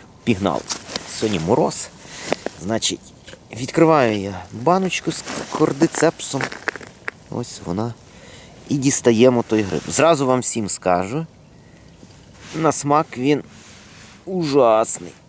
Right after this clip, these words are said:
Але я мушу вам це показати. Отак. Відриваємо. Кладемо в баночку.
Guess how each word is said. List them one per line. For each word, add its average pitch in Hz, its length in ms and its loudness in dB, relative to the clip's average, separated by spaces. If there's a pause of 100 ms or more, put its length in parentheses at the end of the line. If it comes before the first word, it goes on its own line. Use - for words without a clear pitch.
(180)
Але 139 340 2
я 147 260 2 (540)
мушу 160 320 0
вам 123 140 -2
це - 100 -2
показати. 135 600 2 (1200)
Отак. - 500 -10 (200)
Відриваємо. 113 600 4 (1600)
Кладемо 98 320 4
в 101 40 -2
баночку. 139 480 2